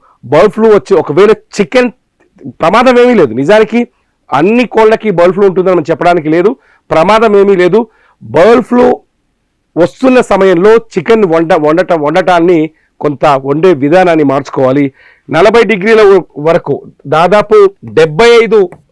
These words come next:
డిగ్రీల వేడిలో చికెన్ వండితే బర్డ్ ఫ్లూ ప్రమాదం లేదు, ఉండదు అని చెప్తున్నారు. ఏదైనా చికెన్ని కొనుక్కొని ఎవరైనా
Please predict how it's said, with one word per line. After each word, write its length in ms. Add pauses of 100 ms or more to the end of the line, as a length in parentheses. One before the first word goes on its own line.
(120)
డిగ్రీల 720
వేడిలో 440
చికెన్ 440
వండితే 540 (400)
బర్డ్ 300
ఫ్లూ 160
ప్రమాదం 500
లేదు, 480
ఉండదు 300
అని 120
చెప్తున్నారు. 440 (240)
ఏదైనా 320
చికెన్ని 420
కొనుక్కొని 560 (100)
ఎవరైనా 360